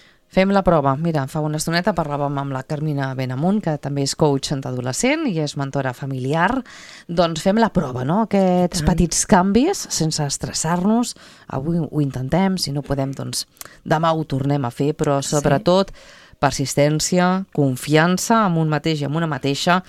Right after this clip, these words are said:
Speaker 1: per notar aquests canvis, i ara és un bon moment.
Speaker 2: I tant que ho és.
Speaker 1: No busquem excuses ni
Speaker 2: No, no.
Speaker 1: pretextes.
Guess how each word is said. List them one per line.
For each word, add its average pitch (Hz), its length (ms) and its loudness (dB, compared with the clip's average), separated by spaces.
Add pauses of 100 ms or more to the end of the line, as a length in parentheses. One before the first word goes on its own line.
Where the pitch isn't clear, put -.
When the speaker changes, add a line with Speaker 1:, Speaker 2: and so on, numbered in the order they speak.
(280)
Speaker 1:
per 165 180 6
notar 170 360 -2
aquests - 280 -6
canvis, 170 300 -2
i 202 80 2
ara - 100 0
és - 100 -2
un 143 140 -4
bon 135 160 -10
moment. 110 320 -16 (220)
Speaker 2:
I 269 160 8
tant 143 320 -6
que 165 80 -4
ho 156 160 0
és. 156 160 -2
Speaker 1:
No 202 100 2
busquem 156 260 2
excuses 139 420 -4
ni 208 100 2
Speaker 2:
No, 202 60 4
no. 175 120 4
Speaker 1:
pretextes. 160 460 0